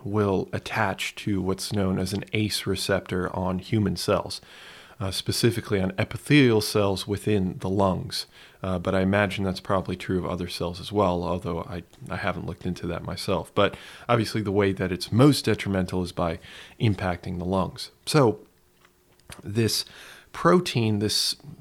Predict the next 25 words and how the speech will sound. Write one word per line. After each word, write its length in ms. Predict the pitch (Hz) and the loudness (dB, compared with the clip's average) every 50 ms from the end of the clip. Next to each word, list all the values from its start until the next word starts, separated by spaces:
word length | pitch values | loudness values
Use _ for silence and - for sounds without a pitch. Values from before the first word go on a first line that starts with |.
| - - _ | -18 -16 _
piece 460 | - - - 165 139 113 92 - - - | -8 -2 0 0 0 2 0 -2 -4 -4
of 300 | - - 110 104 95 95 | -4 -4 -4 -4 -4 -4
the 100 | - 101 | -6 -4
virus, 540 | 92 110 110 117 113 107 104 101 95 - - | 0 2 4 4 6 4 4 2 2 0 -2
is 140 | 95 95 104 | -2 -2 0
known 180 | 104 101 101 | 0 0 0
as 180 | 95 92 90 - | 0 -2 -4 -6
a 220 | - - - 98 | -8 -6 -4 -2
spike 460 | - - - - 110 107 107 104 - | -2 -2 0 0 0 0 0 -2 -4
protein. 560 | - - 104 98 - - - - 107 113 117 - - - - - - - - - - - _ | -6 -6 -4 -4 -4 -6 -10 -10 -10 -10 -12 -16 -20 -20 -20 -20 -20 -20 -20 -20 -20 -8 _
And 240 | 135 113 110 107 107 | 2 4 4 6 6
there's 160 | 110 104 98 | 4 4 2
a 60 | 107 | 0
particular 500 | - - - 110 - 139 123 - 120 107 | -4 -4 -6 -2 0 0 2 2 0 0
section 560 | 95 - - - 160 156 156 - - - 113 104 | 0 0 0 2 2 0 0 0 -2 0 0 2
of 220 | - 113 113 101 | 2 2 2 2
that 200 | 110 104 101 - | 2 0 0 0
spike 380 | - - - 101 101 98 95 - | -2 -2 0 0 0 0 -2 -6
protein 540 | - - 104 98 95 - - 104 98 95 | -4 -2 -2 -2 -2 -4 -6 -6 -4 -2
known 200 | 95 95 92 95 | -2 0 0 -2
as 140 | 95 92 - | -2 -4 -4
a 80 | 101 92 | -4 -4
receptor 500 | 95 95 - - 113 101 95 - 98 92 | -4 -4 -4 -2 -2 -2 -4 -4 -8 -6
binding 480 | 95 - 92 92 92 92 92 92 92 | -2 0 0 0 0 -2 -2 -4 -6
domain. 640 | 92 101 98 92 92 101 104 104 98 95 90 95 | -6 -4 -4 -2 -2 0 0 0 0 -2 -4 -6